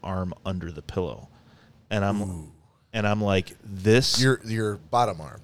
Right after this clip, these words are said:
Speaker 2: The,
Speaker 1: my
Speaker 2: the arm.
Speaker 1: bottom arm against the bed, I like to put under the pillow.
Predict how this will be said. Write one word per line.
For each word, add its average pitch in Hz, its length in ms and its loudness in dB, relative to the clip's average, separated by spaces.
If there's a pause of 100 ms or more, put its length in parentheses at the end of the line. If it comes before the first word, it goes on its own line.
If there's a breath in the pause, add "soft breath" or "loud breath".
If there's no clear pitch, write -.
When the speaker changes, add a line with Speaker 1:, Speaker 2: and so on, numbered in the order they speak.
Speaker 2:
The, 104 120 -6
Speaker 1:
my 107 180 4
Speaker 2:
the 104 60 4
arm. 104 80 0
Speaker 1:
bottom 117 300 6
arm 110 220 4
against 101 320 0
the 110 60 2
bed, 87 360 0 (180)
I 98 80 -4
like 98 240 -2
to 95 60 -6
put 92 220 -4
under 90 160 -6
the 92 100 -8
pillow. - 380 -2